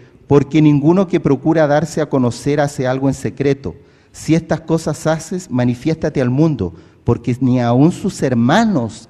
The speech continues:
creían en él, ni aun sus hermanos en carne, hijos de Yosef y Miriam, sus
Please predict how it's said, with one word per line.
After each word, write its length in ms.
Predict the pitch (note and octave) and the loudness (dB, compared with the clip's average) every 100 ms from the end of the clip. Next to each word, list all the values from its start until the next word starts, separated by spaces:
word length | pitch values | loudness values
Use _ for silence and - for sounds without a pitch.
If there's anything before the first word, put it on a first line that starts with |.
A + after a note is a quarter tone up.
| - | -10
creían 520 | A2+ A2 B2+ C3+ A2+ | -6 -2 -2 0 -2
en 140 | G2+ | -2
él, 220 | A#2 G#2 G2+ - _ _ _ - | -4 -6 -12 -20 _ _ _ -6
ni 100 | A2+ | 0
aun 180 | B2+ E3 | 2 2
sus 220 | E3+ E3+ | 0 -2
hermanos 400 | D3+ C#3 D#3 E3+ | -2 0 2 2
en 160 | D3+ A#2+ | 0 -2
carne, 580 | - D3+ E3+ C3+ F#2 E2 - _ _ _ _ _ _ _ _ _ _ _ _ _ _ | -4 -4 -4 -4 -8 -12 -18 _ _ _ _ _ _ _ _ _ _ _ _ _ _
hijos 640 | - D#3+ D#3 D3 C3+ - - _ _ _ | 0 0 2 0 0 -4 -20 _ _ _
de 360 | - G2 A2+ A2 | -12 -6 -4 -2
Yosef 520 | G#2 G#2 - C3+ D3+ - | -2 -4 -2 -2 -2 -4
y 60 | B2+ | -2
Miriam, 540 | B2 E3+ C#3+ F2 E2 - - _ _ _ _ _ | 0 0 0 -4 -8 -12 -20 _ _ _ _ _
sus 360 | - - - D3 | -20 -6 0 0